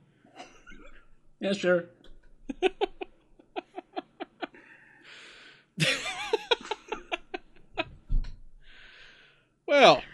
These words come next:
Speaker 1: The podcast came right out at me. Podcasting in three D.
Speaker 2: No, this is more like podcasting in four D.
Speaker 1: That's right.
Speaker 2: But they recorded this last week.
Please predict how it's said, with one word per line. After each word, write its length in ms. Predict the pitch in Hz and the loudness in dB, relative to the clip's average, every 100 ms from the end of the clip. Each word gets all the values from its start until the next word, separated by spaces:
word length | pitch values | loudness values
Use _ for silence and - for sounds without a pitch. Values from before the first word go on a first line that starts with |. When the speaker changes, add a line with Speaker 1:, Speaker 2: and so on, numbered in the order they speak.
| - - - | -20 -20 -4
Speaker 1:
The 60 | 156 | 6
podcast 580 | 190 190 180 185 185 | 8 8 6 6 6
came 240 | - 359 381 | 8 8 12
right 180 | 370 381 | 10 12
out 220 | 392 381 381 370 | 12 12 12 10
at 60 | |
me. 280 | 320 269 254 - - - - - - - - - - - | 10 8 6 -8 -18 -20 -20 -20 -20 -20 -20 -20 -20 4
Podcasting 640 | 196 190 - 165 143 165 | 8 8 10 8 8 6
in 140 | 165 160 | 6 6
three 300 | - 156 175 | 4 4 4
D. 480 | 147 160 135 120 - _ _ _ _ _ _ _ - - - | 6 4 4 0 -8 _ _ _ _ _ _ _ -20 -20 -6
Speaker 2:
No, 200 | 160 180 180 | 4 8 8
this 100 | 196 | 4
is 80 | |
more 100 | 185 | 2
like 200 | 180 160 | 4 4
podcasting 580 | - 165 170 175 165 151 | 6 4 6 6 6 2
in 100 | 147 | -2
four 320 | 131 160 170 | -2 4 4
D. 360 | 143 139 127 - - - - - - - - - - | 4 2 0 -6 -16 -18 -18 -20 -20 -20 -20 -12 -4
Speaker 1:
That's 240 | 220 - | -4 -2
right. 340 | 175 170 139 - - | 0 2 0 -4 -8
Speaker 2:
But 100 | 349 | 4
they 100 | 359 | 6
recorded 460 | 349 - 311 311 | 6 4 4 4
this 200 | 294 285 | 4 2
last 300 | 269 277 - | 2 2 0
week. 400 | 214 311 269 - | -2 0 0 -2